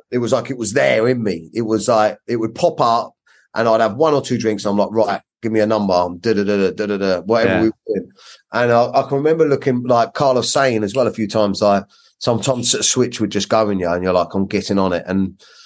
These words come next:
Speaker 1: that's, that, I don't know what that is, but I know that there is millions of lads out there right now that they can't have one or two without that switch going. And I
Speaker 2: Yeah.
Speaker 1: just don't understand it, but it, that's a problem. That is a
Speaker 2: Yeah,
Speaker 1: problem.
Speaker 2: absolutely, mate.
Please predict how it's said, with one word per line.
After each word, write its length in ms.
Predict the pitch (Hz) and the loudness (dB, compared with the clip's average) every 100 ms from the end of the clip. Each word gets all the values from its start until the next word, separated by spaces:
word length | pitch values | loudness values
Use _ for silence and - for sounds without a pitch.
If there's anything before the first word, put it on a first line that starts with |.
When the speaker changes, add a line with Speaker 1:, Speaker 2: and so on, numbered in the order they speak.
| - _ _ _ _ _ | -20 _ _ _ _ _
Speaker 1:
that's, 380 | 123 - - - | -2 -2 -6 -4
that, 280 | 127 131 - | 0 0 0
I 80 | 107 | 0
don't 120 | 117 | 2
know 100 | 117 | 2
what 240 | 104 - | 0 0
that 200 | 127 113 | 2 0
is, 260 | 110 104 - | 0 -4 -8
but 340 | - 98 87 - | -2 -2 -2 -4
I 100 | 101 | -2
know 380 | 107 120 117 107 | 0 2 4 2
that 240 | 101 101 - _ _ | 2 0 -4 _ _
there 240 | 113 107 104 | 0 2 2
is 160 | 98 110 | 0 -2
millions 420 | 117 113 104 98 | -2 0 0 2
of 80 | 107 | 2
lads 220 | 107 104 | 2 2
out 200 | 107 95 | 0 0
there 140 | 98 | 0
right 180 | 98 95 | 0 2
now 200 | 104 95 | 0 0
that 240 | 95 - - - _ - | 0 -2 -8 -20 _ -4
they 120 | 98 | -2
can't 220 | 127 117 | 0 0
have 120 | 101 | 2
one 160 | 117 110 | 2 2
or 80 | 98 | 0
two 180 | 117 | 0
without 340 | 104 101 95 - _ | 2 2 0 -4 _
that 200 | 127 - | -4 -2
switch 280 | - 107 - | -4 -6 -2
going. 280 | 107 98 90 | 0 0 -2
And 300 | 90 87 - 98 | -6 -8 -10 -6
I 100 | 95 | 0
Speaker 2:
Yeah. 80 | 104 | 2
Speaker 1:
just 80 | 90 | 2
don't 180 | 131 127 | 0 -2
understand 460 | 107 98 113 107 92 | -6 -12 -2 -2 -2
it, 100 | - | -4
but 120 | 90 85 | -6 -8
it, 160 | 92 | -4
that's 240 | 123 117 120 | -4 -2 -4
a 40 | |
problem. 500 | 120 165 139 82 - 135 | -2 -2 -2 -4 -4 0
That 180 | 151 | 2
is 140 | 147 135 | 2 2
a 60 | |
Speaker 2:
Yeah, 180 | 117 107 | 2 0
Speaker 1:
problem. 200 | 90 95 _ _ - | -2 -10 _ _ -4
Speaker 2:
absolutely, 760 | 131 - - 120 107 104 95 95 | -4 -2 -6 -4 -2 -4 -8 -10
mate. 300 | 92 90 | -8 -8